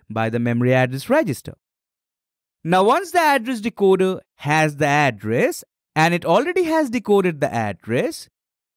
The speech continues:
thereafter, A L E will be reset to zero, indicating that D seven to D zero will now work as data bus. Now after that, memory write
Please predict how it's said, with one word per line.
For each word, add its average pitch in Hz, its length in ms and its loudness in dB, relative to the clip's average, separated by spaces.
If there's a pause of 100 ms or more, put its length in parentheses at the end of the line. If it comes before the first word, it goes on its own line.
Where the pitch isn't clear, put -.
(160)
thereafter, 208 1000 0 (160)
A 135 220 2
L 143 100 0
E 143 80 2
will 139 180 0
be 135 140 0
reset 139 400 2
to 170 100 2
zero, 165 440 0 (600)
indicating 220 1080 0
that 131 280 -4
D 254 220 0
seven 285 420 -2
to 254 80 -4
D 160 340 0
zero 117 380 -2
will 151 420 2
now 131 240 2
work 135 300 0
as 165 220 0
data 240 340 0
bus. - 460 -14 (840)
Now 151 320 4
after 165 220 -4
that, 196 420 -2 (580)
memory 147 520 0
write 208 680 0